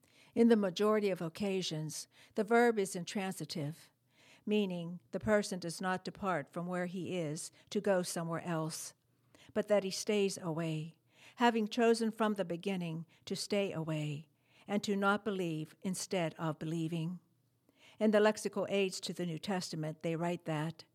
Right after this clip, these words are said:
in the Second Thessalonians two three verse, the word apostasia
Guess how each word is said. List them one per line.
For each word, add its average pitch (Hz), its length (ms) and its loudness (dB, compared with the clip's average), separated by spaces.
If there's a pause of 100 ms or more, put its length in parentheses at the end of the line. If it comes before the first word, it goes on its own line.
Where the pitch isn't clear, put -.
(400)
in 233 120 6
the 226 100 8
Second 254 360 2
Thessalonians 190 800 -2
two 202 220 -2
three 175 280 -4
verse, 160 520 -2 (480)
the 226 80 6
word 226 320 8
apostasia 170 1000 -2